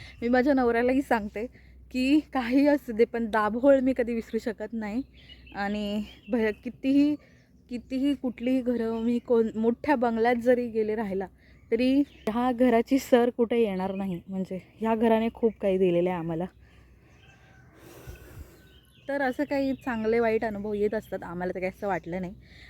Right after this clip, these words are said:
पण एक आजीने कुतूहल म्हणून किंवा काळजी म्हणून, अ, आपल्या अंगावरून माझ्या जरा काढलं काय तिने, तिने काय काढलं असेल, म-, मला बसायला सांगितलं आणि तिने, अ, एक नजर काढल्यासारखं केलं आणि फेकून दिलं आणि गोळी दिली मला.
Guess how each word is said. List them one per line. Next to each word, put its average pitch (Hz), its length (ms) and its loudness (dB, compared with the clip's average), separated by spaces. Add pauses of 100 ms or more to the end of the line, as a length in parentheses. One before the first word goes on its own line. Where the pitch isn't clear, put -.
(100)
पण 233 120 -2
एक 247 100 2
आजीने 220 380 0
कुतूहल 226 480 0
म्हणून 196 320 -6
किंवा 196 180 -2
काळजी 185 400 -6
म्हणून, 180 360 -2 (540)
अ, 190 40 -8
आपल्या 196 680 -4
अंगावरून 202 440 -2
माझ्या 190 400 -6
जरा 180 160 -6
काढलं 190 340 -2
काय 214 220 -6
तिने, 185 420 -12 (180)
तिने 208 180 -8
काय 185 200 -10
काढलं 180 320 -8
असेल, 202 160 -16
म-, 202 100 -18 (120)
मला 196 140 -4
बसायला 202 360 -4
सांगितलं 202 380 -8
आणि 196 200 -12
तिने, 202 180 -8 (640)
अ, 180 280 -12
एक 202 160 -6
नजर 220 300 0
काढल्यासारखं 208 640 -4
केलं 208 200 -2
आणि 220 240 -2
फेकून 220 300 -6
दिलं 175 220 -6
आणि 240 340 2 (680)
गोळी 285 260 2
दिली 208 280 -2
मला. 202 280 -4